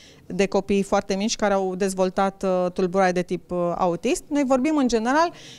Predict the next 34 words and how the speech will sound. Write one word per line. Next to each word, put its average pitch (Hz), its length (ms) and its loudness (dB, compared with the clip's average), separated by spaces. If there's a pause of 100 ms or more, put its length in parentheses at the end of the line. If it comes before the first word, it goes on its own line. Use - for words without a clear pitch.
ce - 140 4
particularități 269 840 2
am 254 80 2
observat 233 400 2
noi 277 100 4
și 269 100 0
cum 277 120 2
ne 262 100 4
dădeam 233 380 4
seama 240 300 2
dacă 220 220 2
au 220 60 2
petrecut 220 400 0
foarte 233 280 2
mult 196 220 -2
timp 269 260 0
dincolo 226 420 2
de 202 240 2
interviul 196 400 2
anamnestic. 170 500 -6 (340)
Vedeam 285 340 4
așa, 214 240 2
reacții 269 380 2
slabe, 190 400 2
întârziate 226 600 2
la 240 120 4
voce, 208 280 -2
sunete 277 600 0 (720)
sau 240 220 0
la 226 120 2
sunete, 277 520 0
în 254 120 6
timp 330 200 0
ce, - 100 -2